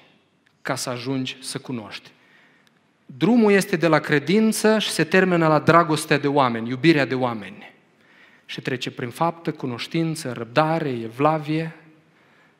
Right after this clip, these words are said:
dragoste de frați, iubire de oameni. Acest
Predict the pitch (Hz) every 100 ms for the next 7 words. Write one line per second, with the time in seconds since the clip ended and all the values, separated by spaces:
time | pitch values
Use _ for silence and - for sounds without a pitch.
0 | _ _ _ _ _ _ _ _ _ -
1 | 135 135 131 123 127 123 - 135 135 -
2 | - 131 127 123 120 113 98 85 78 -
3 | - - _ _ _ _ _ _ _ -
4 | - - - 160 208 170